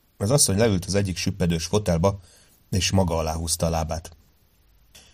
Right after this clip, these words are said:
„Kiment, hogy lefűrészeljen egy ágat az almafáról, aztán csak így összeesett”, pattintott.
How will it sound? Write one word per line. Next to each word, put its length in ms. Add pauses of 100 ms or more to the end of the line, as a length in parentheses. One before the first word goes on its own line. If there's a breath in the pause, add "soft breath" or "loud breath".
(440 soft breath)
„Kiment, 580
hogy 420
lefűrészeljen 720
egy 180
ágat 360
az 120
almafáról, 640 (480)
aztán 340
csak 280 (100)
így 300
összeesett”, 760 (580)
pattintott. 640